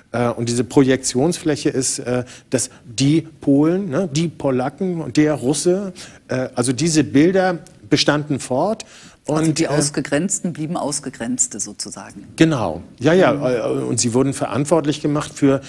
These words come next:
Speaker 1: die Kriminalität und die schlimmen Verhältnisse der Nachkriegszeit. Ja.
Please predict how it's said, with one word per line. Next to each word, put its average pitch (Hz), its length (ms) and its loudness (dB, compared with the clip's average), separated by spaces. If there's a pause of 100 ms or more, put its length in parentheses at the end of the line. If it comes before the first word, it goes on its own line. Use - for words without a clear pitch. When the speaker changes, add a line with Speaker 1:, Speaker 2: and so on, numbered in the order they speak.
(180)
Speaker 1:
die 127 100 -2
Kriminalität 147 880 2
und 139 120 -4
die 131 60 -2
schlimmen 143 260 -2
Verhältnisse 143 460 0
der 160 120 0
Nachkriegszeit. - 760 -8 (200)
Ja. 95 160 -14